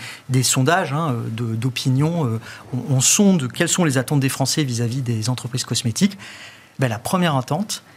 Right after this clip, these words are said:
c'est que les entreprises cosmétiques doivent travailler,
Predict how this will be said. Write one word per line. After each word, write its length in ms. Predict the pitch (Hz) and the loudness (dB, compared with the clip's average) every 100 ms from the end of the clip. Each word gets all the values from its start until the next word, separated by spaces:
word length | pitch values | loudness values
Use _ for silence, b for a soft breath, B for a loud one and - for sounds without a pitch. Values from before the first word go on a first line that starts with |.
| B | B
c'est 400 | - - 135 - - | -2 2 2 0 -4
que 320 | - 151 170 - - | 2 4 2 -2 -4
les 480 | 127 123 123 117 | 0 2 2 2
entreprises 320 | 151 - 131 - | 0 -2 -4 -2
cosmétiques 760 | 123 - 127 117 160 170 147 | -2 -2 -2 -2 -4 -4 -4
doivent 360 | 120 139 156 - | 2 2 2 -2
travailler, 500 | 147 127 123 143 | -2 0 0 0